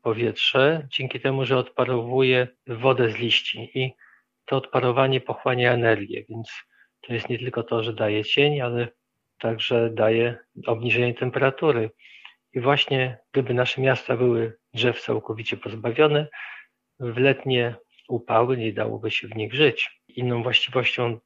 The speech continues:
drzew jest to, że zatrzymują wodę opadową i trochę z-, zmniejszają gwałtowność powodzi wynikających z intensywnych opadów. Nie mniej ważne są drzewa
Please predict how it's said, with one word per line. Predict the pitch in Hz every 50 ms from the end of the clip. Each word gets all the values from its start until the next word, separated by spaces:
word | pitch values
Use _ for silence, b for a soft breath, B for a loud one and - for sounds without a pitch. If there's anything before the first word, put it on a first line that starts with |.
| _ -
drzew | - - 131 123 -
jest | 120 110 - -
to, | - 123 113
że | 120 120
zatrzymują | 104 120 120 - - - 131 127 123 123 120 117 113 107
wodę | 107 131 127 117 117 113 107
opadową | 107 104 - 123 110 120 123 117 127 143 139 139
i | 127 -
trochę | - - 123 107 - - 113 113 113
z-, | 110 - - - - - 104 98
zmniejszają | - - 117 113 104 - 120 117 117 113 110 113 113 _ -
gwałtowność | 117 104 - 107 107 107 107 - - 110 104 113 107 104 - - - - - -
powodzi | 117 110 127 131 123 107 113 110 107 _ -
wynikających | 120 117 110 - 113 110 104 104 104 104 - - 101 - -
z | - - - 135
intensywnych | 123 113 - 120 - - 120 113 113 110 -
opadów. | 110 - - 101 92 87 117 151 - - - _ -
Nie | 123 123 127 127 135
mniej | 135 131 135 135 127
ważne | 120 135 131 135 127 131 135 123
są | - - 131 127
drzewa | 120 - - 135 127 113 123 120 120 110